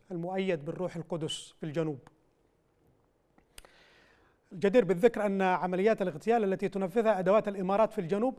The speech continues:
أصبحت تتم بطريقة استعراضية مسرحية، ولا في هوليوود،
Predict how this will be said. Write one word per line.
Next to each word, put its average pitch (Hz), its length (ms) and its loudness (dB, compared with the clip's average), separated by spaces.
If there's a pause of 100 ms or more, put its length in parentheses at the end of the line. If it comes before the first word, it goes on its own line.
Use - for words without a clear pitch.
أصبحت 254 720 0 (400)
تتم 233 360 2
بطريقة 233 420 0
استعراضية 202 760 0 (320)
مسرحية، 202 540 0 (2000)
ولا 214 240 4
في 214 140 0
هوليوود، 190 480 2